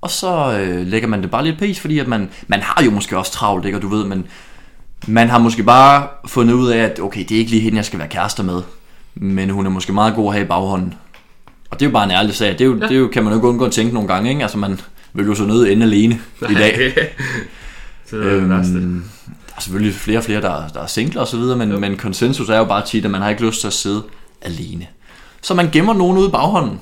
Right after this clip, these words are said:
Speaker 2: Ja. Det, ja, det tror jeg, mange gør.
Speaker 1: Det tror jeg, det, det tror jeg meget normalt. Jeg kan, jeg kan mærke det på mig selv i hvert fald.
Speaker 2: Mm.
Speaker 1: Jeg kan godt se, at okay, det har jeg, det har jeg også nogle gange gjort. Sagt, "Okay, jeg har travlt lige nu. Synes du er sød? Vi bliver nødt til lige at vente og se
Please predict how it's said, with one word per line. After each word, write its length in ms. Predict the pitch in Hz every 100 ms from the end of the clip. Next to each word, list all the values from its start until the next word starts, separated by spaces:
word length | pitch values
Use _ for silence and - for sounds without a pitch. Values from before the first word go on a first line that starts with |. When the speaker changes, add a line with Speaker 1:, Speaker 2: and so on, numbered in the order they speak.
| -
Speaker 2:
Ja. 100 | 180 185 - - - - - - -
Det, 100 | 87 - 87
ja, 100 | 101 -
det 80 | -
tror 140 | 107
jeg, 80 | 85
mange 180 | 82 104
gør. 60 |
Speaker 1:
Det 140 | 90 175
tror 200 | - 165
jeg, 100 | 113
det, 100 | 135
det 80 | 185
tror 80 | 185
jeg 60 |
meget 100 | 156
normalt. 160 | 165 139
Jeg 100 | 127
kan, 140 | 135
jeg 140 | 123 117
kan 300 | 127 107 101
mærke 220 | 110 151
det 100 | 139
på 60 |
mig 100 | 143
selv 180 | 147 175
i 20 |
hvert 120 | 120 117
fald. 200 | 127 113
Speaker 2:
Mm. 140 | 113 123 - -
Speaker 1:
Jeg 140 | 127
kan 100 | 131
godt 140 | 127 131
se, 140 | 143
at 60 | 113
okay, 200 | 120 -
det 80 | 143
har 180 | 120 123
jeg, 240 | 131 104
det 100 | 139
har 100 | 151
jeg 80 | -
også 120 | -
nogle 140 | 180 120
gange 160 | 110
gjort. 220 | 107 107 87 -
Sagt, 200 | - 98
"Okay, 180 | 104 131
jeg 100 | 123
har 80 | 110
travlt 300 | - 143 123
lige 100 | 120
nu. 180 | 123 127 - - -
Synes 200 | - 113
du 60 | 110
er 20 |
sød? 240 | - 139 -
Vi 260 | - - 104
bliver 60 |
nødt 120 | 117 117
til 100 | 123
lige 120 | 123
at 60 |
vente 200 | 101 113
og 60 | 110
se 300 | - 117 113